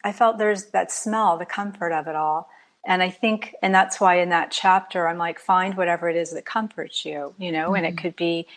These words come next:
Speaker 1: it could be a soft blanket. It could be a warm bath. It could be cinnamon toast. I mean, I also ate marshmallow fluff with a spoon from the jar because
Speaker 2: Mm-hmm.
Speaker 1: I, you know, anything, 'cause it was easy to swallow, you know, and it's,
Speaker 2: Yeah.
Speaker 1: it was just that kind of thing that was happening.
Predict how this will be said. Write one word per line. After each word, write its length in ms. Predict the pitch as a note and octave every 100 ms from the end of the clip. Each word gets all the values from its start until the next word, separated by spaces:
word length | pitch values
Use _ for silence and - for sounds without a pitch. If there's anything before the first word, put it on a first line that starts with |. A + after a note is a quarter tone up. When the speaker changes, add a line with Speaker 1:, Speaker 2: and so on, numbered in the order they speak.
| -
Speaker 1:
it 100 | G#3
could 140 | G#3
be 100 | G3
a 60 | F#3
soft 420 | - F#3 F3 -
blanket. 480 | F#3+ F#3+ E3+ E3 D3+
It 120 | D#3+
could 120 | F3+
be 140 | F3+ F3
a 100 | E3+
warm 360 | E3+ F3 E3+
bath. 380 | E3+ F3 D#3+ - -
It 120 | E3
could 120 | F3
be 140 | F3 E3+
cinnamon 460 | - F3 E3+ E3+
toast. 560 | - F#3+ F3 - - - - - -
I 60 |
mean, 140 | G#3 G3
I 100 | G3
also 320 | A3+ A#3 G#3+
ate 180 | F3 F#3
marshmallow 600 | F3 F3+ - F3 E3+ E3+
fluff 500 | - G3+ G#3+ G#3+ E3+
with 140 | D#3
a 60 | D#3+
spoon 500 | - - G#3+ A3 G3
from 180 | F3 E3
the 80 |
jar 560 | E3 G3+ A3+ F#3+ B2 - - -
because 460 | - - A#3 G#3 G3
Speaker 2:
Mm-hmm. 100 | F#3+ - -
Speaker 1:
I, 120 | C4
you 120 | C4+ C4
know, 120 | A3+
anything, 460 | A#3+ C#4+ D4+ C4 -
'cause 100 | B3
it 140 | A#3+
was 220 | A3+ A#3+ A#3+
easy 260 | B3+ B3+
to 100 | A#3
swallow, 760 | A#3 - B3+ C4+ G#4 G3+ F3 F3
you 180 | G#3 G#3+
know, 260 | G3+ B3
and 100 | E4
it's, 180 | G#3 F#3
Speaker 2:
Yeah. 80 | F3+
Speaker 1:
it 60 | A3+
was 180 | A3+ G#3+
just 440 | - A#3+ - -
that 320 | A3 G3+ -
kind 220 | - A3 G#3
of 80 |
thing 240 | G3+ A#3 D#4
that 100 | D#3+
was 120 | F#3
happening. 640 | - A#3 C#4 G3 E3 E3+